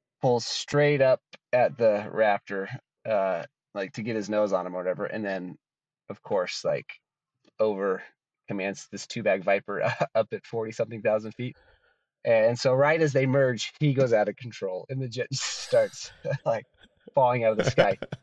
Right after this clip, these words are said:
Speaker 1: But it starts falling out of the sky. Uh, I wanna use my hands, but since we're on a podcast, I can't. But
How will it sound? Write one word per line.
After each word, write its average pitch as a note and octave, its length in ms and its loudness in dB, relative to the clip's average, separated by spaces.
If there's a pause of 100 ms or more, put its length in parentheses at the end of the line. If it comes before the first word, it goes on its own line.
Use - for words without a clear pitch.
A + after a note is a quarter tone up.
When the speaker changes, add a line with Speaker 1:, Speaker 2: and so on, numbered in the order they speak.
(220)
Speaker 1:
But E3 280 4 (640)
it C#3 360 -2
starts - 320 2
falling C3+ 360 4
out B2 100 6
of A2 60 -6
the A#2 80 -2
sky. A2+ 640 2 (640)
Uh, F#2+ 400 2 (320)
I G2+ 160 0
wanna G#2 220 -2
use F#2+ 180 -8
my E2+ 80 -8
hands, E2 300 -8
but - 200 -10
since - 200 -14
we're - 80 -6
on - 80 -8
a - 40 -16
podcast, - 400 -8
I - 40 -20
can't. - 160 -14
But - 100 -20